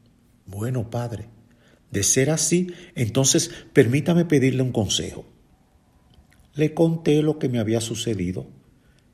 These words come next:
me sentí escuchado, me aconsejó e hizo una oración por mí. Me fui a mi habitación, hablé directamente con el Señor, escuché la misa por televisión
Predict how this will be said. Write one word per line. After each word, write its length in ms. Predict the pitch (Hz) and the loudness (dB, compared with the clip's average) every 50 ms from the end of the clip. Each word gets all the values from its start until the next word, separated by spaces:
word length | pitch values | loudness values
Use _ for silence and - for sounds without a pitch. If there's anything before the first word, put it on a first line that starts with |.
| _ - | _ -8
me 120 | 87 95 | -6 -4
sentí 400 | - - 98 90 90 90 101 104 | -2 -2 -2 -4 -6 -6 -6 -6
escuchado, 880 | 107 107 - - 101 92 90 - - 95 90 90 95 110 143 165 - - - - _ _ _ _ _ _ _ _ | -6 -6 -6 -6 -6 -6 -6 -4 -4 -4 -4 -4 -4 -6 -8 -10 -12 -16 -20 -20 _ _ _ _ _ _ _ _
me 120 | - 101 98 | -8 -6 -6
aconsejó 1000 | 98 98 - - 104 101 92 - - 87 78 82 95 104 131 190 - - - - _ _ _ _ _ _ _ _ _ _ _ | -6 -6 -6 -6 -6 -4 -4 -4 -4 -4 -4 -4 -4 -4 -6 -8 -10 -16 -20 -20 _ _ _ _ _ _ _ _ _ _ _
e 100 | - 139 | 2 2
hizo 260 | 131 143 160 - - 202 | 4 4 4 4 4 4
una 160 | 185 185 190 | 4 4 4
oración 460 | 190 190 180 185 - 175 180 185 - | 4 2 2 0 2 0 0 0 0
por 160 | - 202 160 | 0 -2 0
mí. 260 | 151 165 214 277 - - - - - - - _ _ _ _ _ _ _ _ _ _ _ _ _ | 0 0 -2 -2 -4 -8 -16 -20 -20 -20 -20 _ _ _ _ _ _ _ _ _ _ _ _ _
Me 180 | - 110 107 98 | -4 -2 -2 -2
fui 280 | 92 - 151 185 190 | -2 0 2 4 4
a 60 | 175 139 | 4 4
mi 100 | 117 104 | 2 0
habitación, 760 | 92 90 85 - - - - - - 202 220 254 240 - - - - _ _ _ _ _ _ _ _ _ _ _ _ _ _ | -2 -4 -4 -6 -6 -6 -6 -4 -4 -4 -4 -4 -6 -8 -16 -20 -20 _ _ _ _ _ _ _ _ _ _ _ _ _ _
hablé 460 | - - 107 98 95 113 120 147 170 | -8 -6 -4 -2 0 2 4 4 4
directamente 840 | 165 156 139 131 123 117 - - 120 104 95 101 95 98 98 92 92 92 | 4 4 2 2 0 -2 -2 -4 -4 -2 -2 -2 -4 -4 -4 -6 -8 -6
con 200 | - 92 87 85 | -6 -6 -6 -6
el 80 | 85 | -6
Señor, 520 | 80 - - 85 82 95 135 175 220 - - - - - _ _ _ _ _ _ _ _ _ _ _ _ - | -6 -6 -6 -6 -6 -6 -6 -6 -6 -8 -12 -20 -20 -20 _ _ _ _ _ _ _ _ _ _ _ _ -4
escuché 640 | - 117 107 - - - 110 104 - - 131 135 143 | -2 0 0 0 0 -2 -4 -6 -4 -2 -2 0 0
la 140 | 139 117 87 | 0 -2 -4
misa 380 | 87 101 98 - 107 90 - | -4 -4 -4 -2 -4 -4 -6
por 180 | - - 82 - | -8 -12 -12 -10
televisión 920 | - 98 82 82 82 80 82 - - - 151 175 190 214 220 - - - | -10 -10 -10 -10 -12 -10 -10 -8 -6 -2 0 0 0 -2 -4 -8 -14 -20